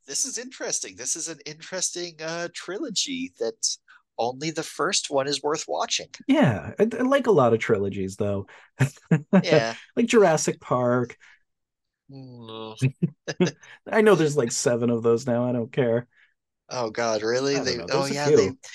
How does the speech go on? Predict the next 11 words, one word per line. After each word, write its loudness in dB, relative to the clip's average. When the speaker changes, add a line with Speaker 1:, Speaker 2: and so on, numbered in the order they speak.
Speaker 1:
they've -4
made -4
more -2
Chris -2
Pat-, -2
Pratt -4
ones. -2
Speaker 2:
I 2
think -8
there's -4
six -6